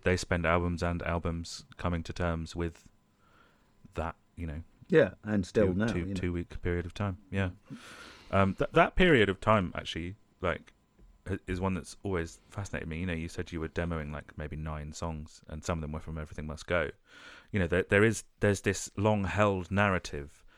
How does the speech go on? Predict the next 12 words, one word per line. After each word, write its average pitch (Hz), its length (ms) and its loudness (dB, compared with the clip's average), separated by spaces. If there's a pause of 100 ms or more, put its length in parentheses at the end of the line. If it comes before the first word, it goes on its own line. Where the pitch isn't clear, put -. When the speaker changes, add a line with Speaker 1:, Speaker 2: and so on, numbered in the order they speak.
(320)
Speaker 1:
that 80 280 -2 (880)
Richie 85 580 -4 (160)
sadly 80 600 -4 (100)
disappears, 80 840 -4 (260)
Speaker 2:
Mm. 101 180 0
Speaker 1:
and 80 220 -4
then 82 400 -2
the 85 100 -2
Manics 85 480 -4
become 76 600 -8 (180)
a 87 40 -6
euphoric, 78 840 -6